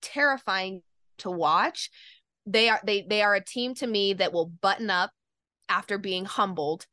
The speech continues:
and figure it out. And I think that's what we see in this game. So I'm taking the Bills to cover, but I would love to hear your reasoning for the Bengals.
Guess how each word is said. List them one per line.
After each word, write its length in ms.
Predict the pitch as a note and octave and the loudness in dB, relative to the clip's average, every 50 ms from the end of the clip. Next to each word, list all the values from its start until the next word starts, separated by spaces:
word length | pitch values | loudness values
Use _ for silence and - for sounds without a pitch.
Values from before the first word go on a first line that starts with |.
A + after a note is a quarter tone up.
| _ _ _ | _ _ _
and 180 | - G3 G3+ F3+ | -6 -4 -4 -2
figure 360 | - F#3+ F#3 F3 F#3 F3+ F3 | -4 -4 -4 -2 0 0 0
it 100 | E3+ E3 | 0 0
out. 300 | D#3+ E3 E3+ F#3 - - - | 0 0 2 2 0 0 -2
And 100 | G3 F#3 | -4 -4
I 80 | F3+ | -4
think 200 | F3+ - F#3+ G3 | -4 -6 -8 -2
that's 180 | F#3 F3+ F3+ - | -2 -4 -2 -2
what 100 | F#3 - | -6 -6
we 80 | E3 E3+ | -6 -8
see 220 | F3+ - - D#3 | -8 -6 -6 -6
in 60 | D3+ D3 | -6 -6
this 160 | D3+ - - | -8 -10 -8
game. 220 | - D3+ - D#3+ | -8 -8 -8 -8
So 200 | - - G3+ - - | -2 -2 -2 -2 0
I'm 140 | G3+ B3 D4 | -2 -2 0
taking 220 | - D4+ E4 E4 E4 | 0 0 0 2 0
the 80 | D4+ | 2
Bills 220 | A#3+ C4 B3 B3 - | 4 4 2 2 0
to 100 | - A3+ | -4 -4
cover, 260 | C4 G#3 F#3 E3+ - | -2 -2 -2 -2 -2
but 160 | F3 G3 F#3 | 0 2 4
I 140 | E3+ F#3+ G3 | 4 4 2
would 140 | G3+ G#3 F#3+ | 2 0 0
love 180 | G3 G3+ G3 F#3 | 0 0 0 0
to 80 | G3+ | -4
hear 180 | G3+ - G3+ F#3+ | -4 -2 -2 -2
your 320 | F#3 F3+ F3 F3 F3 E3+ E3 | 0 0 2 2 2 2 0
reasoning 440 | F3 E3+ F3 F3+ F#3 E3 E3 E3+ F3 | -4 -6 -6 -6 -6 -6 -6 -8 -8
for 380 | - - E3 D#3 D#3 D#3 D3 - | -4 -2 -2 0 0 -2 -4 -6
the 80 | - D#3 | -8 -8
Bengals. 460 | - B2+ G2 A#2+ G2+ - - - | -8 -10 -10 -10 -10 -12 -10 -14